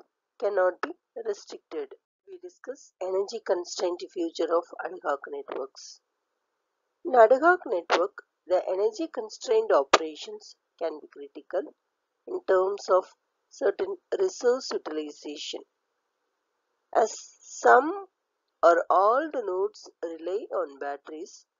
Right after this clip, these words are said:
or other exhaustible means for their energy. Mobile nodes are characterized with less memory power and lightweight features. Now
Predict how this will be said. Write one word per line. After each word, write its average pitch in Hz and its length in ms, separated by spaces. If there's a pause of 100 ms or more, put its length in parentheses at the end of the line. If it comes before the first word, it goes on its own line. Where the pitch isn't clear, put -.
(300)
or 175 240 (120)
other 208 340 (100)
exhaustible 196 760
means 156 500 (120)
for 156 220
their 160 240 (500)
energy. - 460 (1200)
Mobile 370 360
nodes 302 400
are 196 160 (100)
characterized 185 720
with 294 300 (720)
less 285 340
memory 165 500 (320)
power 143 460 (400)
and 165 420 (460)
lightweight 196 1000
features. - 880 (1600)
Now 277 220